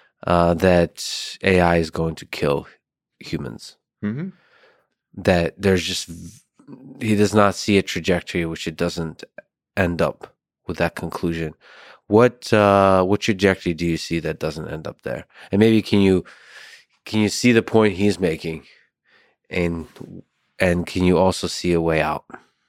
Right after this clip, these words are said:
Speaker 2: Mm-hmm. First of all, I tremendously respect Eliezer Yudkowsky and his, his thinking. Second, I do share his view that there's a pretty <laughs> large chance that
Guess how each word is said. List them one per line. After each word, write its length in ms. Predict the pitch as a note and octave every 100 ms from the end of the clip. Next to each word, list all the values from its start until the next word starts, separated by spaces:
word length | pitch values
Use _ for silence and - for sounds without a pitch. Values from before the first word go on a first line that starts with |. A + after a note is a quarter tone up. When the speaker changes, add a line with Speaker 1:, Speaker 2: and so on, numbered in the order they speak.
| _ _ _ _ _ _
Speaker 2:
Mm-hmm. 340 | G#2+ A#2+ F#3 A3+ - _ - - - _ _ _
First 320 | - E3+ F#3
of 60 | C3+
all, 420 | A2+ A2 G#2 - _
I 460 | G2 G#2+ G#2 G2+ G#2 -
tremendously 440 | B2+ C#3+ A#2+ G#2+
respect 480 | F#2+ - G#2 F#2 - _ _ -
Eliezer 520 | - F#2+ F#2+ F#2 F2+ E2+
Yudkowsky 840 | G#2 F#2 - _ F#2+ F2 F2 D2 -
and 240 | F2 F2
his, 400 | F2 E2+ D#2+ - _ _ _ _ _ _ -
his 180 | F#2
thinking. 560 | - G#2 G#2 G2 F2 F#2 _ - - - _ -
Second, 560 | C3 B2+ C3 G#2+ G2 - _
I 120 | A2+
do 340 | A2+ D#3 A#2+ - - C#2+ - - -
share 760 | - B2+ C3+ D3+ G#2+ E2+ - -
his 420 | A2 F#2 F2+ -
view 280 | D3 D#3 F2
that 140 | E2+
there's 160 | F#2+ F#2+
a 60 |
pretty 240 | - - G#2
<laughs> 280 | G#2+ -
large 340 | F#3 C#3+ - -
chance 340 | D3+ B2+ -
that 240 | - A2+